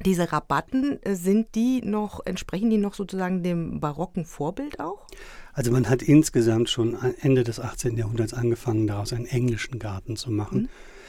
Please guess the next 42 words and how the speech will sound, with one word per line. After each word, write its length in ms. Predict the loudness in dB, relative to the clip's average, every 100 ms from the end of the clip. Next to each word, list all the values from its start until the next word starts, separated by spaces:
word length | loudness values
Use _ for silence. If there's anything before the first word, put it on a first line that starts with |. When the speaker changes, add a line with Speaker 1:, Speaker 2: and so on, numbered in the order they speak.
| -16 -10
Speaker 2:
Das 180 | -4
heißt 220 | 0 0 -2
also, 320 | -4 -6 -10 -16 -18 -8 -6
von 280 | 0 0 4
den 220 | 2 2
ursprünglichen 760 | 6 6 6 4 2 4 2 -2
barocken 400 | 0 0 0 0
Gartenanlagen 680 | 2 0 0 -2 -2 -2 -2
ist 140 | -4
eigentlich 260 | -6 -6 -4
gar 220 | -4 -4
nichts 260 | -8 -10
mehr 180 | -10 -10
übrig. 480 | -10 -12 -14 -14 -16 -18
Speaker 1:
Mhm. 240 | -18 -16 -18 -20 -20 -20 -20 -20 -20 -8
Hartnäckig 560 | -4 -2 0 0 0 2
hält 220 | 0 0
sich 120 | -2
ja 100 | -2
auch 100 | 0
das 180 | -2 -4
Gerücht, 380 | -4 -2 -2 -4
dass 160 | -4
jeder 180 | -2 -2
Professor 580 | -2 -4 -4 -4 -2 -2
der 140 | -2
Uni 180 | 0 0
Bonn, 360 | 2 0 0 0
ähm, 220 | -4 -4 -4
eine 180 | -4 -4
Kuh 320 | -4 -2 -2
beziehungsweise 600 | -4 -4 -4 -2 -2 -2
eine 260 | -2 -2 -4
Ziege 500 | -6 -4 -2 -2 0
halten 300 | -2 -2 -2
darf. 360 | -4 -6 -12 -10
Ähm, 180 | -8 -8 -8
vielleicht 340 | -6 -4 -4
sogar 200 | -4 -2
auf 100 | -2
der 120 | -4
Hofgartenwiese? 760 | -8 -10 -10 -6 -4 -4 -6